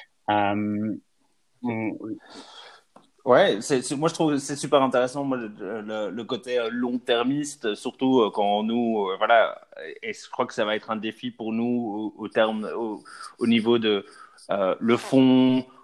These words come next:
Speaker 2: au niveau de nos investisseurs, où on est aussi sur, euh, un business model qui est au final assez court-termiste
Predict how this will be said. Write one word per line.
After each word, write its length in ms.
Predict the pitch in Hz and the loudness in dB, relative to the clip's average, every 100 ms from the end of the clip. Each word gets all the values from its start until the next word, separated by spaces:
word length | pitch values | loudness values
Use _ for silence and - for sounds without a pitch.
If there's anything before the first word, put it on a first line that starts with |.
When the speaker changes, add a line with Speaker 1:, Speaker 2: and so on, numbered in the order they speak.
| _ 117 | _ 2
Speaker 2:
au 80 | |
niveau 300 | 117 113 120 | 4 4 4
de 380 | 110 104 98 104 | 4 4 4 2
nos 220 | 101 113 | 0 0
investisseurs, 720 | 123 120 117 120 135 127 127 120 | 0 0 -6 -8 2 4 4 0
où 140 | 110 | -6
on 160 | 107 107 | -6 -4
est 160 | 110 | -2
aussi 500 | 110 104 113 - 131 | -4 -6 -10 -8 -10
sur, 280 | - 123 107 | -4 -2 2
euh, 200 | 107 107 101 | 4 4 2
un 120 | 107 | -4
business 440 | 110 113 120 113 | -10 -6 -6 -4
model 320 | 120 120 120 | -2 0 -2
qui 140 | - 113 | -2 -6
est 20 | |
au 100 | 110 | -6
final 380 | - 117 117 107 | -6 -6 -4 -2
assez 420 | 101 - 147 143 | -4 -4 -6 -6
court-termiste 840 | 139 131 131 123 185 190 - - | -8 -10 -4 -4 -4 -8 -20 -20